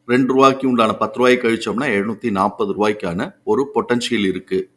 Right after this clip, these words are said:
அப்படிங்கிறத நம்ம புரிதலுக்குள்ள எடுத்துக்கிறோம். ஆனா இது ஒரே வருஷத்துல வரணும்னு சொல்லல.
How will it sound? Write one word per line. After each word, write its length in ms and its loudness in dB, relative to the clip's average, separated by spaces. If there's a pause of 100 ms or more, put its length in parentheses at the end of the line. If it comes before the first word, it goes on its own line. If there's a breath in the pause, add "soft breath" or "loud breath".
(160)
அப்படிங்கிறத 520 -4
நம்ம 280 -4
புரிதலுக்குள்ள 520 -2
எடுத்துக்கிறோம். 380 -10 (280)
ஆனா 260 2
இது 420 -2
ஒரே 280 4
வருஷத்துல 460 0
வரணும்னு 480 0 (120)
சொல்லல. 320 -4